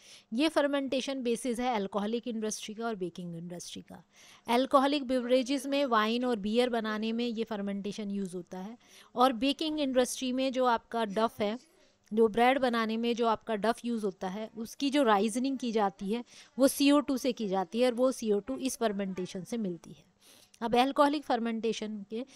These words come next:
दो स्टेप में आपका ये फर्मेंटेशन कंप्लीट होता है। पहले वाले में पायरुवेट का ऑक्सी-,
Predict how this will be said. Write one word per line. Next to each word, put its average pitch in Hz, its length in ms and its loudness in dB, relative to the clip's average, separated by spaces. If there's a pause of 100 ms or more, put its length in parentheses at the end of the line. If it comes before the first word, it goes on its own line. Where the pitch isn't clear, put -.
(320)
दो 269 220 6
स्टेप 233 340 0 (100)
में 233 120 -4
आपका 214 460 -4 (340)
ये 220 200 4
फर्मेंटेशन 208 640 -4
कंप्लीट 190 480 -8
होता 180 220 -10
है। 233 140 -8 (360)
पहले 285 300 6
वाले 233 340 4
में 226 180 -2
पायरुवेट 233 560 2
का 240 180 -2
ऑक्सी-, 214 380 -4